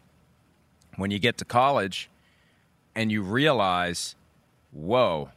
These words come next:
this is not going to be as easy as it was, which direction do you go? Some guys may just crater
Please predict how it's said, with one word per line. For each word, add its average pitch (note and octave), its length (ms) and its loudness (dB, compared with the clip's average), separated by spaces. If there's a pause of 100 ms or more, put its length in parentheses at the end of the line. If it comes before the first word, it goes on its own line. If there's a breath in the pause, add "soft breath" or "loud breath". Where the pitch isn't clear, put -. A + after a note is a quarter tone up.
(280)
this A#2 520 -2
is F#2+ 280 -4
not G2 460 2 (520)
going G2+ 240 -2
to F2 60 -6
be F2+ 140 -2
as E2+ 120 -4
easy A2+ 280 -2
as D#2 100 -6
it - 80 -10
was, D#2+ 460 -2 (360)
which G#2 280 -4
direction F#2 420 -4
do E2 80 -8
you E2+ 100 -4
go? F2+ 360 2
Some A#2+ 320 -2
guys F#2+ 420 0 (100)
may F#2 200 -2
just F#2 260 -4
crater A#2 380 -2